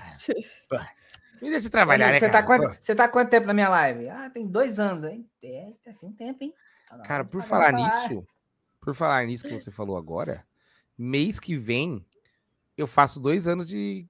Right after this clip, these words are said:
Speaker 2: de lives. Dois anos do
Speaker 3: Eita.
Speaker 2: canal de lives, olha.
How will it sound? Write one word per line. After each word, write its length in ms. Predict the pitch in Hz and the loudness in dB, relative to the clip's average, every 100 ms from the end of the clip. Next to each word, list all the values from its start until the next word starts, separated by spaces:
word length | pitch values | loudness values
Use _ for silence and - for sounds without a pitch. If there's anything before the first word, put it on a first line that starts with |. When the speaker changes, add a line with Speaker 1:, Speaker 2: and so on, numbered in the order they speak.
| _ | _
Speaker 2:
de 680 | 143 170 170 160 151 139 143 156 | -14 -10 -8 -8 -6 -6 2 4
lives. 420 | 147 151 113 - - _ _ - | 4 0 -10 -18 -20 _ _ -8
Dois 200 | 139 156 | -6 -4
anos 180 | 165 170 | -6 -6
do 60 | |
Speaker 3:
Eita. 40 | 180 | -6
Speaker 2:
canal 160 | 170 180 | -4 -4
de 60 | 196 | -2
lives, 340 | 127 151 123 | -4 -4 -4
olha. 220 | 110 202 | -2 -2